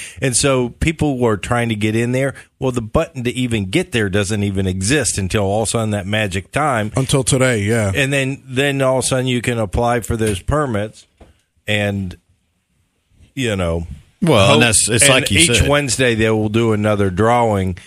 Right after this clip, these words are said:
Speaker 1: And
Speaker 2: And
Speaker 1: so
Speaker 2: they, and they post who,
Speaker 1: it
Speaker 2: who won. You know, you can go on your
Speaker 1: you,
Speaker 2: profile.
Speaker 1: you could go on your little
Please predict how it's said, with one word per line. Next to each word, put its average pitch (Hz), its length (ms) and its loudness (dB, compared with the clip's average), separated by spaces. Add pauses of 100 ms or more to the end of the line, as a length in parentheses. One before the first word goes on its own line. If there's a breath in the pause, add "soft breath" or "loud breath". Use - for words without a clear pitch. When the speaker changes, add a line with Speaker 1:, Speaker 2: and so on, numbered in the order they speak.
(480 loud breath)
Speaker 1:
And 95 360 -2 (120)
Speaker 2:
And 120 100 -2
Speaker 1:
so 117 180 2
Speaker 2:
they, - 180 0
and 135 100 0
they 135 100 2
post 127 380 0
who, 113 540 0
Speaker 1:
it 127 120 2
Speaker 2:
who 131 80 2
won. 113 380 0
You 104 120 0
know, 101 140 0
you 110 180 -2
can 113 160 -2
go 110 120 0
on 110 160 0
your 165 120 4
Speaker 1:
you, 170 60 2
Speaker 2:
profile. 131 420 2
Speaker 1:
you 90 120 2
could 123 260 0
go 117 240 4
on 113 500 0 (100)
your 113 220 0
little 113 440 0